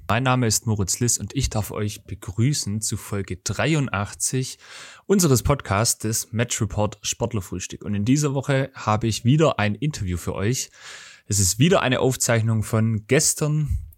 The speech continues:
vom Sonntagvormittag. Dort haben wir wie jeden Sonntag den Match Report Fehlpass gestreamt. Live bei Twitch, Sonntagmorgens um zehn Uhr haben wir spannende Interviewgäste und Gästinnen, wie in dieser Ausgabe.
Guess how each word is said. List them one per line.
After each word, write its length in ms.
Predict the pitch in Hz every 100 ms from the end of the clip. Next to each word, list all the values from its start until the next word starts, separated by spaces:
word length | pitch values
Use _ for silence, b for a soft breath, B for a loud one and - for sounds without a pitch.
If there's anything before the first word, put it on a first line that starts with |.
| _ _
vom 260 | - - 98
Sonntagvormittag. 1600 | 95 117 156 - 127 120 - - - 123 127 95 - 92 104 -
Dort 220 | 113 110
haben 200 | 104 104
wir 180 | 101 98
wie 320 | 127 180 190 -
jeden 340 | 113 120 123
Sonntag 580 | 113 110 110 107 110 - B B B B 107
den 140 | 101
Match 280 | 123 147 -
Report 480 | 123 113 110 - -
Fehlpass 840 | - 147 160 - 85 90 - - _ _
gestreamt. 640 | 101 87 - - 110 90
Live 280 | 107 120 156
bei 100 | 135
Twitch, 480 | 123 147 143 - -
Sonntagmorgens 720 | - 131 123 117 107 110 104
um 100 | 101
zehn 240 | - 104 98
Uhr 300 | 123 127 98
haben 180 | 104
wir 80 | 101
spannende 400 | 98 110 104 101
Interviewgäste 960 | - 131 131 123 - 113 - - 123 113 B B B B
und 240 | - 120 -
Gästinnen, 800 | 104 - - 170 139 156 214 - - -
wie 240 | 113 123 107
in 100 | 107
dieser 260 | 147 101
Ausgabe. 680 | 71 92 - 90 92 113